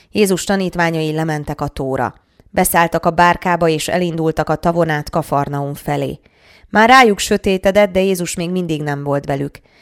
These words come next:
Erős szél fújt, és a tó háborgott. Huszonöt-harminc stádiumnyit, mintegy öt kilométert eveztek már, amikor látták, hogy Jézus a vízen járva közeledik a bárkához.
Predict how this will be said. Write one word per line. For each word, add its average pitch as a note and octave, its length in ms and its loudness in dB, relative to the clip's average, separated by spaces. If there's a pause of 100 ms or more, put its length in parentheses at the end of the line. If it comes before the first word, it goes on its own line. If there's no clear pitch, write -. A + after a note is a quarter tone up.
(160)
Erős F#3+ 280 2
szél G3+ 320 2
fújt, G#3+ 340 0
és - 180 -4
a F#3 60 0
tó F3 240 -2
háborgott. D#3 840 -2 (360)
Huszonöt-harminc G#3+ 960 2
stádiumnyit, F3 840 -2
mintegy F3+ 360 -2
öt A3 180 0
kilométert E3+ 720 -2
eveztek F3 500 -2
már, F3 300 0 (320)
amikor A3 420 4
látták, A#3+ 540 2
hogy G3+ 140 -8
Jézus G#3 320 -8
a A3 60 -2
vízen G#3 320 -4
járva F#3+ 360 -4
közeledik E3 580 -6
a D3 60 -6
bárkához. C#3+ 840 -10